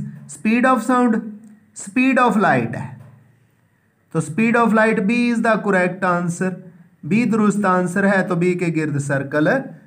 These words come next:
कर देते हैं। इसके बाद हम एमसीक्यूज़ number इलेवन की तरफ चलते हैं।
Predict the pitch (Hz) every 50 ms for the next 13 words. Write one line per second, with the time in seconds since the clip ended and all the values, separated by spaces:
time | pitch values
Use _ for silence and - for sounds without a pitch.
0 | - - - 160 147 139 - 139 139 160 175 180 170 - 196 175 175 175 180 180
1 | 175 170 180 165 160 165 165 170 - 165 170 175 170 185 196 - 190 170 165 160
2 | 160 165 160 160 160 160 160 160 165 156 143 139 143 143 139 - - - - -
3 | - - - - - - _ _ _ _ _ - 170 196 214 214 226 220 196 -
4 | 180 - 156 151 143 143 143 143 139 123 117 113 120 - 110 110 107 107